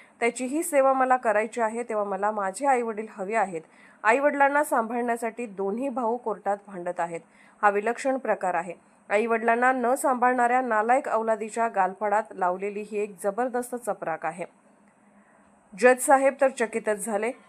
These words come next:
जेथे आईवडिलांना वृद्धाश्रमात ठेवणारा जमाना असताना, तेथेही श्रावण बाळे कशी जन्माला आले? जजला निकाल देता येईना. त्यांनी आईवडिलांनाच विचारले, "आपली काय इच्छा आहे?" तेव्हा ते म्हणाले, "जज साहेब, आपणच सांगा काय ते."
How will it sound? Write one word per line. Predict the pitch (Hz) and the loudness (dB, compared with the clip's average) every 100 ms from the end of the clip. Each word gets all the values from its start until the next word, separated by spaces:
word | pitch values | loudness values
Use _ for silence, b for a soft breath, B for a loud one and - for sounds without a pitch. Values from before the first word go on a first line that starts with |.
| 208 | -6
जेथे | 202 233 311 | 0 2 4
आईवडिलांना | 269 254 254 254 254 | 4 4 4 4 4
वृद्धाश्रमात | 247 208 226 226 226 220 | 0 0 -2 -2 -2 -2
ठेवणारा | 220 214 202 202 202 | -2 -4 0 0 0
जमाना | 202 190 196 | -2 -2 -2
असताना, | 190 190 202 196 214 | -2 -2 -4 -2 -2
तेथेही | 214 190 202 208 | -4 -6 -6 -6
श्रावण | 220 - 196 220 247 | -6 2 4 4 0
बाळे | 214 202 - B B - | 0 0 -4 B B -4
कशी | 247 269 | -4 -2
जन्माला | 254 233 208 196 190 | 0 0 0 -2 0
आले? | 175 165 165 b b b - | 0 -2 -8 b b b -4
जजला | 214 233 220 247 | 2 2 4 2
निकाल | 254 233 247 254 | 2 2 2 2
देता | 220 214 240 | -2 0 0
येईना. | 240 214 226 233 | 0 -2 0 -2
त्यांनी | 233 220 220 | -2 -2 0
आईवडिलांनाच | 220 202 202 214 214 220 220 | 0 0 -2 0 0 -2 -4
विचारले, | 202 208 214 233 | -6 -2 0 0
"आपली | 220 196 | -2 -6
काय | 196 190 | -2 -2
इच्छा | 190 185 180 | -2 -8 -8
आहे?" | 175 180 | -8 -6
तेव्हा | 190 190 | -6 -4
ते | 196 | -4
म्हणाले, | 202 196 208 | -4 -4 -4
"जज | 196 196 196 - | -4 -4 -4 -2
साहेब, | 208 220 | -2 0
आपणच | 214 196 202 226 - | -2 0 -4 -4 -6
सांगा | 202 185 | -6 -4
काय | 185 170 | -4 -6
ते." | 170 175 | -6 -12